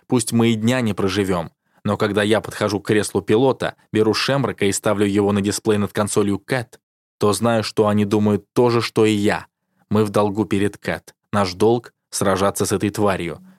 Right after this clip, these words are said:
Все, что у нас есть, отдать борьбе. "Нам не придется делать это в одиночку, Кэл", — говорю я.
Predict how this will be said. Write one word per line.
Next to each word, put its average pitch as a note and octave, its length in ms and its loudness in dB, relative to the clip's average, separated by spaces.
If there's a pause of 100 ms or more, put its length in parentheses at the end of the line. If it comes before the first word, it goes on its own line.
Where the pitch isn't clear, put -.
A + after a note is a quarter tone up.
(320)
Все, - 260 0
что - 200 0
у G#2 40 0
нас G2 240 -2
есть, A#2+ 280 0
отдать G2 420 -2
борьбе. F#2+ 480 -2 (800)
"Нам A2 200 0
не B2+ 100 0
придется C#3+ 420 2
делать G2 280 0
это G2 120 -2
в G2 40 2
одиночку, G#2 440 0
Кэл", — E2+ 320 -4 (380)
говорю G2 360 0
я. F2+ 280 -2